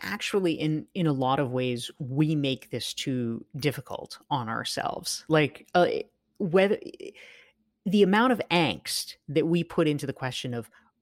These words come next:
"Oh my gosh, do I say no? How do I say no?" Eh, we're, like, tearing ourselves up inside. The truth is, in most instances, the other person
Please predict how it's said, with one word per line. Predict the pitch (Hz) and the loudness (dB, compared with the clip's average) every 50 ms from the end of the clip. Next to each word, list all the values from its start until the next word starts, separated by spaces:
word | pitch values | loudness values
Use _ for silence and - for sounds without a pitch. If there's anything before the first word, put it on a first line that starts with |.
| _ - | _ -2
"Oh | 139 139 135 | 0 0 0
my | 127 117 110 | -2 -4 -6
gosh, | - 113 107 104 - - 139 | -4 -4 -4 -4 -4 -8 -6
do | 127 147 160 165 170 | 0 2 4 4 6
I | 165 170 | 4 2
say | 165 - - 165 156 | 0 -2 -2 0 0
no? | 151 151 143 139 | 0 0 -2 -4
How | 139 - - 247 285 | -6 -4 -2 0 2
do | 302 269 180 | 4 4 2
I | 135 120 117 | 0 -2 -4
say | - - 131 123 120 | -6 -8 -6 -6 -6
no?" | 110 104 101 95 98 - _ - - - - - - - - | -6 -8 -8 -10 -10 -12 _ -18 -20 -20 -20 -20 -16 -10 -10
Eh, | - - - _ _ - - 165 143 156 - - | -10 -10 -10 _ _ -8 -8 -8 -8 -8 -12 -10
we're, | 180 160 170 202 214 220 233 | -6 0 4 6 6 6 6
like, | 196 170 147 - - | 4 2 0 0 -4
tearing | - 165 156 156 156 151 | -2 0 0 0 0 0
ourselves | 143 139 - - 147 135 120 - | -2 -4 -4 -2 -4 -4 -4 -2
up | 151 135 - - | -4 -4 -4 -4
inside. | 131 120 - - 143 147 143 127 113 _ - - _ _ - | -6 -6 -4 -2 -2 0 0 -2 -4 _ -14 -20 _ _ -6
The | 185 | -4
truth | - - - 277 277 - | -4 -2 -2 -2 -2 -2
is, | 254 202 - - - | -2 -4 -4 -6 -4
in | 196 175 170 160 | -2 0 0 0
most | 147 151 156 175 220 220 - - - - - | 0 0 0 0 0 -2 -4 -8 -12 -10 -6
instances, | - 160 202 220 - 170 156 - - 123 123 - | -4 -4 -2 -4 -4 -4 -4 -6 -6 -10 -12 -12
the | 131 - - | -14 -12 -8
other | - 285 294 | -6 -4 -4
person | 285 - - - 160 190 - - 147 | -4 -6 -6 -4 -4 -4 -2 -4 -8